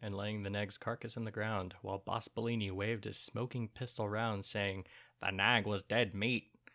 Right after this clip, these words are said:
We can't afford to carry dead weight.'" While the whole company standing about.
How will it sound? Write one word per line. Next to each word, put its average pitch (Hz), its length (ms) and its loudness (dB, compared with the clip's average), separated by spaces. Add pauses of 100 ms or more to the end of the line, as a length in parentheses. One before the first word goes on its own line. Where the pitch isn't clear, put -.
(240)
We 92 80 -6
can't 110 280 6
afford 104 340 0
to 101 80 0
carry 98 340 0
dead 98 300 -2
weight.'" 104 320 4 (720)
While 104 140 -2
the 98 100 -2
whole 135 180 0
company 147 440 -2
standing 104 420 -4
about. 98 340 -8